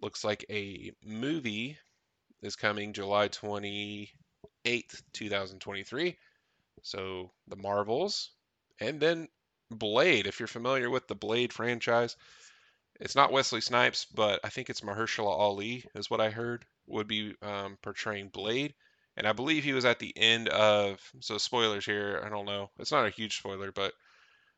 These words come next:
um, you kind of see him at the end of Eternals, I believe it was. So November third, two thousand twenty-three, Blade makes its return and i-, a first in the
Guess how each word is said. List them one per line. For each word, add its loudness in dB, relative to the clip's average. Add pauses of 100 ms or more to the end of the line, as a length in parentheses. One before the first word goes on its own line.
um, -6
you -8
kind 2
of 2
see -2
him -2
at -4
the -16
end -2
of -4
Eternals, 0
I -8
believe -10
it -14
was. -6 (300)
So -2 (220)
November 2
third, 4
two -4
thousand 2
twenty-three, -6
Blade 0
makes -4
its -8
return -4 (640)
and 2 (800)
i-, -2 (100)
a -8
first 0
in -4
the -2